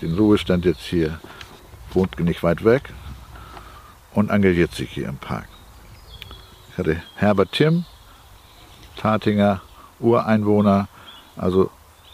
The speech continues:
selbst Vogelkenner, hat die Nistkästen aufgehängt, zwanzig Nistkästen, pflegt sie, guckt sie nach und dokumentiert sie auch.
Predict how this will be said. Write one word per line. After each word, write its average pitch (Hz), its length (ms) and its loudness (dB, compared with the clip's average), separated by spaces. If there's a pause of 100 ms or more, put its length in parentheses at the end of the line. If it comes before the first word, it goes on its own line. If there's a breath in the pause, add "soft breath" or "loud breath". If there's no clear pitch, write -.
(160)
selbst - 720 -4 (140)
Vogelkenner, 101 800 0 (640 loud breath)
hat - 120 -10
die 92 60 0
Nistkästen 104 600 0
aufgehängt, 92 640 0 (160)
zwanzig 85 320 -2
Nistkästen, 95 720 -4 (1120 loud breath)
pflegt 113 360 2
sie, 98 240 -2
guckt - 300 0
sie 101 160 -4
nach 101 460 0
und 95 240 0
dokumentiert 87 680 0
sie - 160 -10
auch. - 240 -16